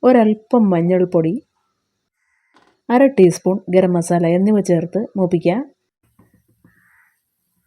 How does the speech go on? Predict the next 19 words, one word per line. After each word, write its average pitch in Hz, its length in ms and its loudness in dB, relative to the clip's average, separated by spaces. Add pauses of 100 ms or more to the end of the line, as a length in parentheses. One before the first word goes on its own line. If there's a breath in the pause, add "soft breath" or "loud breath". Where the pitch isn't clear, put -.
(2750 soft breath)
ആ, 202 80 -6 (320)
ഇവിടെ 269 260 4
ഈ 277 120 4
ചേർത്ത് 208 340 0
കൊടുത്ത 208 320 -2
ആ - 80 0
ഒരു 208 120 2 (100)
പൊടി 185 260 2
ഐറ്റംസ് 185 380 -2
എല്ലാം 185 220 -2
നന്നായിട്ട് 185 580 -2
തന്നെ 185 240 0
മൂത്ത് 170 280 -2 (120)
അതിൻ്റെ 190 260 -2
ആ - 60 0
ഒരു 190 120 0 (220)
പച്ചമണമെല്ലാം 180 680 0
മാറി, 165 200 -2 (520 soft breath)
ആ, 202 40 -2